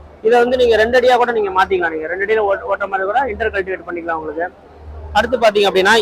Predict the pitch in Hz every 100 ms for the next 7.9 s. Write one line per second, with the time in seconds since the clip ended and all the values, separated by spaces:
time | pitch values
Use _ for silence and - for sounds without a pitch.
0 | - - - 220 226 226 247 247 254 247
1 | 262 277 247 220 214 214 196 202 226 214
2 | 220 220 196 190 202 185 220 339 - -
3 | - - 220 214 220 240 233 220 240 240
4 | 226 226 233 208 - 220 233 208 196 190
5 | 185 214 208 185 - 185 185 175 170 160
6 | 165 165 175 - - - - 196 208 220
7 | 226 202 233 214 196 - 180 175